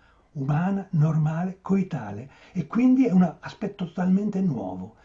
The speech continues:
importante, ma non è solo l'anatomia, la fisiologia, l'endocrinologia,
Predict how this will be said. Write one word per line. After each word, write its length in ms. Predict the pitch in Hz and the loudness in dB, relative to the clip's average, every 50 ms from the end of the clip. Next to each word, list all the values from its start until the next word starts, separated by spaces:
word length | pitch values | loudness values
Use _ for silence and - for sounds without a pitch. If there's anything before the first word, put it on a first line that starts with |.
| _ _ _ | _ _ _
importante, 880 | - 170 156 160 - 165 160 156 147 - 143 110 101 95 95 95 117 127 | 0 2 2 2 2 0 -2 -2 -2 -6 -6 -6 -4 -6 -8 -8 -6 -2
ma 100 | 135 151 | 0 0
non 160 | 143 131 127 | 0 0 -4
è 80 | 127 127 | -6 -6
solo 400 | - - 139 120 110 110 107 - - - - - | -8 -10 -10 -8 -8 -8 -10 -12 -20 -20 -20 -14
l'anatomia, 720 | - 156 123 120 117 110 - - 113 110 113 104 107 101 98 - - - - | -8 -8 -6 -6 -6 -6 -6 -6 -6 -6 -6 -6 -8 -12 -14 -18 -20 -20 -6
la 140 | - 160 127 | -4 -4 -4
fisiologia, 920 | - - 156 143 120 123 131 127 117 110 110 101 104 107 104 110 110 104 - 98 104 _ _ - - - - - - | -2 -2 -2 -2 -2 -4 -10 -8 -8 -8 -8 -8 -8 -8 -6 -6 -8 -10 -12 -16 -20 _ _ -20 -20 -20 -20 -8 -2
l'endocrinologia, 1400 | 170 156 175 180 175 151 156 160 - - 160 151 147 151 151 147 151 135 113 110 110 113 117 117 110 95 92 | 2 4 6 6 6 6 4 2 2 0 0 2 2 2 2 0 -2 -4 -4 -6 -6 -6 -6 -8 -10 -12 -12